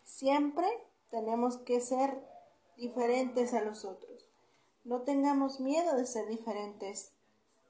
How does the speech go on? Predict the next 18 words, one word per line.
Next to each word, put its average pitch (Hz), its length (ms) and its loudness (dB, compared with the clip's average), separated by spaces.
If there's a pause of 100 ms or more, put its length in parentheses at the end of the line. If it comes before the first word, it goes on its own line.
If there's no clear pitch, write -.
I 220 140 -2
have 254 240 8
no 269 460 4
fears 285 600 2 (1400)
to 233 180 -4
be 240 440 -2
the - 160 0
different 247 560 2 (180)
persons. - 640 -6 (840)
No 233 840 0
tengamos 247 600 2
miedo. 247 320 2
No 233 200 4
ne 269 220 4
pavura, 240 720 4
no 220 160 0
napete 247 480 4
pavura 240 640 2